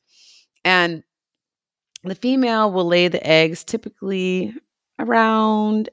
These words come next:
April or so. Um, she'll lay about four to six eggs,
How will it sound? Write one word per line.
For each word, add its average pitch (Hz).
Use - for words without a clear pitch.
April 214
or 233
so. 254
Um, 143
she'll 165
lay 175
about 160
four 185
to 180
six -
eggs, 160